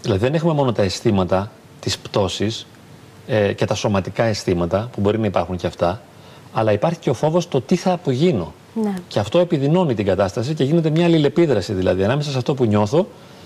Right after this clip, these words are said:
Speaker 1: και σε αυτό που φοβάμαι ότι θα μπορούσε να γίνει σε μένα.
Speaker 2: Και όταν δεν έχω χρήματα, δεν μπορώ να ζητήσω και εύκολα τη βοήθεια ειδικού.
Speaker 1: Και αυτό. Καλά, υπάρχουν και οι υπηρεσίες στα κέντρα ψυχικής
Speaker 2: Υπάρχουν
Speaker 1: υγιεινής.
Speaker 2: δομές, υπάρχουν δομές όπου είναι, ε,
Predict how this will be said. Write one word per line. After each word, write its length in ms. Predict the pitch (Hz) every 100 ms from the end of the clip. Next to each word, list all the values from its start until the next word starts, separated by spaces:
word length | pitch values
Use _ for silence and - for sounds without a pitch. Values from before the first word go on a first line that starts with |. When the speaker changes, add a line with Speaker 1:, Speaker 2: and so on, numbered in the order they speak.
| -
Speaker 1:
και 120 | -
σε 80 | 123
αυτό 200 | - 185
που 160 | 185 165
φοβάμαι 680 | - 117 131 175 117 156 214 -
ότι 160 | 143
θα 100 | 131
μπορούσε 300 | 131 170 175
να 80 | 160
γίνει 200 | 156 180
σε 160 | - 170
μένα. 320 | 165 87 - - - -
Speaker 2:
Και 120 | - 214
όταν 240 | 214 240
δεν 160 | 220 226
έχω 200 | 233 226
χρήματα, 600 | - 208 196 196 202 196 -
δεν 260 | 208 247
μπορώ 460 | 254 240 220 240 262 -
να 80 | 214
ζητήσω 340 | 196 208 226
και 140 | 254 220
εύκολα 400 | 226 - 254 247
τη 180 | - 208
βοήθεια 540 | 208 214 233 - 269
ειδικού. 460 | - 226 233 - 302 - - - - - - - - -
Speaker 1:
Και 140 | - 113
αυτό. 320 | 82 - 78
Καλά, 200 | - 104
υπάρχουν 360 | 95 131 131 113
και 120 | 98
οι 140 | 95
υπηρεσίες 580 | 95 95 92 87 - 95
στα 140 | - 98
κέντρα 240 | 107 98
ψυχικής 340 | - 113 -
Speaker 2:
Υπάρχουν 180 | 320 294
Speaker 1:
υγιεινής. 280 | 175 208 262
Speaker 2:
δομές, 480 | 240 233 220 254 -
υπάρχουν 440 | - 226 277 294
δομές 580 | 240 208 202 214 302 -
όπου 280 | 262 254 226
είναι, 200 | 226 220
ε, 800 | 214 202 202 175 190 208 101